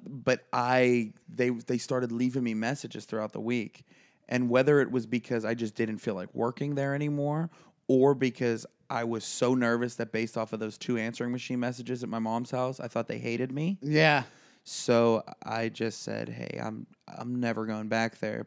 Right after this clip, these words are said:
Speaker 1: But I had a paycheck to get, and I
Speaker 2: Yeah.
Speaker 1: had my mom go get it.
Speaker 2: Yeah, the Carvel, I quit after, like, working three times, and my dad picked up my last paycheck. My, or my paycheck. The one paycheck I had for that job.
Speaker 1: What, what was your dad, did you know your dad's experience when he went there?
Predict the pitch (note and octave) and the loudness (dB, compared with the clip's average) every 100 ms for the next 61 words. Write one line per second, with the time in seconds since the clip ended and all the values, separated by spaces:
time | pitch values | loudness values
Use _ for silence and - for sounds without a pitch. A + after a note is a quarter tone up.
0 | - A2 A#2 A2 - A#2 - B2+ - C3+ | -6 -4 -2 -4 0 0 0 -4 -4 -2
1 | C#3 C#3+ - _ _ - _ _ _ _ | 0 0 -2 _ _ -20 _ _ _ _
2 | _ A#2+ A#2+ A2 A2 G#2+ G#2 G#2 G#2 G#2 | _ -2 0 2 2 0 0 -2 -4 -6
3 | G#2+ - - - _ _ _ - _ D#3+ | -8 -8 -10 -12 _ _ _ -20 _ 8
4 | E3+ C#3+ - - G3 D#3 D#3 F#3+ F#3 F3+ | 8 8 2 -14 0 2 4 6 8 10
5 | F#3+ A3 C4 - _ _ _ - D3 - | 10 8 4 -4 _ _ _ -2 -2 4
6 | F3+ E3+ - - D3 C#3+ D3 C3 C3+ D#3 | 6 6 4 0 2 2 0 0 0 0
7 | D3 D3 D3+ D#3 F3+ F3 C3+ C3+ C#3 C#3 | -2 -4 -2 0 -2 -4 -4 -2 -2 -2
8 | C#3+ B2 B2 B2+ B2+ A#2 C3 B2 - _ | -6 -10 -10 -10 -12 -12 -14 -14 -18 _
9 | _ - - D3+ F3 D3+ C#3 B2 C3 B2+ | _ -20 -4 2 2 2 0 -2 -4 -4
10 | - - _ - C#3+ C3+ B2 B2+ - - | -10 -12 _ -4 -2 -2 -4 -10 -10 -10
11 | B2+ C3 - F2+ - F2+ - _ _ _ | -10 -10 -10 -14 -12 -14 -16 _ _ _
12 | - C#3 A#3 G#3+ - - - - - - | -6 4 4 2 -10 -16 -20 -20 -20 -20
13 | - B2+ B2 E3+ G#3 - D3 F3 D3+ D3+ | -14 -10 2 4 2 -2 0 2 2 0
14 | B2 B2+ C3+ A#2 A2+ A#2 B2+ C3 B2+ B2 | 2 4 2 0 -6 -4 2 2 4 4
15 | A#2 A#2 - A#2+ B2 A#2+ A2+ A2 A#2 C#3 | 2 0 -4 -4 -2 -2 -4 -2 -2 -4
16 | D#3+ | -6